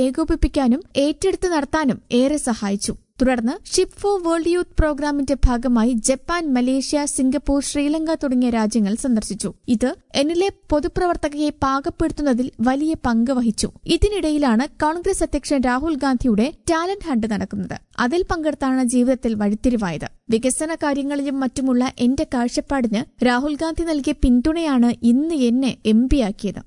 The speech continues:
ചോദ്യം. പ്രചരണത്തിനിടെ ഉണ്ടായ വിവാദങ്ങളെ അതിജീവിച്ചത് എങ്ങനെയാണ്? മറുപടി. പാട്ട് പാടുന്നതിനെ വിമർശിച്ചവർക്കും വ്യക്തിഹത്യ നടത്തിയവർക്കുമുള്ള മറുപടിയാണ് ഈ വിജയം.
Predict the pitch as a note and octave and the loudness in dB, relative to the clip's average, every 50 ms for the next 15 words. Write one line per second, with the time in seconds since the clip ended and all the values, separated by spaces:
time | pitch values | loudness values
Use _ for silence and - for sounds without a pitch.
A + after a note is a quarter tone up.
0 | - _ _ _ - - C4+ B3 G#3+ G3+ - - - _ _ _ - D#4 D4+ D4+ | -18 _ _ _ -2 0 0 0 0 -2 -8 -10 -14 _ _ _ -2 0 0 0
1 | C#4 E4+ F4 F#4 F#4+ G4 - F#4+ F#4+ F4+ F4+ F4+ F4 E4+ D#4+ D#4 D#4+ D4+ D4 D4+ | 0 -2 -2 -4 -4 -4 -2 -2 -2 0 0 0 0 0 0 0 0 2 2 2
2 | D4 C4+ C4+ B3+ B3 C#4 D4 D#4+ D4+ D#4+ D4+ D4+ D4 C4+ C4 - - A#3 A#3+ A#3+ | 2 0 0 0 0 0 0 0 -2 -2 -2 0 0 -2 -2 -2 -2 -2 0 0
3 | D4 C#4 C4 - D#4 D#4 D#4 C#4+ C4+ - C#4 A3+ A#3 A3 - - A#3 G#3 G#3+ A#3+ | -2 -4 -4 -4 -4 -2 -2 -4 -2 -2 -2 0 0 -2 -2 0 0 2 2 2
4 | C#4+ D4 D4 C4+ A3 G#3 G#3 A3+ - _ _ - A#3+ A3 A3 G#3+ G3+ - F#3+ - | 2 0 0 0 0 0 0 -2 -4 _ _ 2 4 4 4 4 0 -4 -8 -10
5 | - - _ _ _ _ _ D4+ D4+ D#4+ F4+ F4+ - A4 - G4+ F#4+ F#4 E4+ - | -12 -16 _ _ _ _ _ 0 0 0 -2 -4 -6 -4 -2 -2 0 0 -2 -4
6 | F4 F4 F4 E4+ E4 E4 D4+ D4 C#4+ C#4 C#4 C#4 - D4+ - - B3 A3+ G#3+ - | -6 -6 -6 -4 -4 -4 -4 -2 -2 -2 -2 -2 -2 -2 -2 0 0 0 0 -2
7 | - A3 C4 - - - A#3+ A3+ C4+ B3+ - _ - E4+ - - F4+ - F4 E4+ | -2 -4 -4 -6 -6 -4 0 0 0 0 -2 _ -8 -8 -8 -8 -6 -4 -4 -2
8 | D#4+ D4 - - D4 C#4+ C#4 D4 C#4 - D4 C#4+ B3+ A#3+ B3 B3+ A#3+ G#3 G3+ A3+ | -2 -4 -2 -2 0 0 0 0 -2 -2 0 0 2 2 2 0 0 -2 -2 -4
9 | A#3+ - D4+ D#4+ D4+ B3+ G#3+ G3 F#3 - - G3 G3+ G#3 F#3+ F#3+ - - F#3 - | -4 -4 -4 -2 -2 -2 -2 -2 -4 -4 -2 -2 0 0 -2 -2 -4 -6 -6 -6